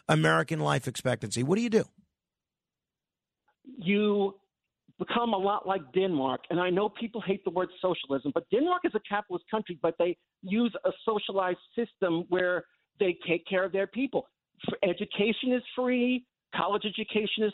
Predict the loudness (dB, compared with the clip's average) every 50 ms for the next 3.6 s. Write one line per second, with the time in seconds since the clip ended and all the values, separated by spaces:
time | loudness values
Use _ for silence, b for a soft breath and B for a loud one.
0 | -2 -4 -4 -2 -2 -2 -4 b b b b b _ -2 0 0 0 -2 -2 0
1 | 0 0 0 -2 -4 -4 -2 -2 0 -2 -4 -2 -2 0 0 0 -2 -4 -8 -8
2 | -2 0 0 0 2 0 -2 -4 -4 _ -4 -4 -4 -4 -6 -10 -12 -12 -14 -14
3 | -14 -8 -8 -8 -8 -6 -6 -4 -2 -2 -2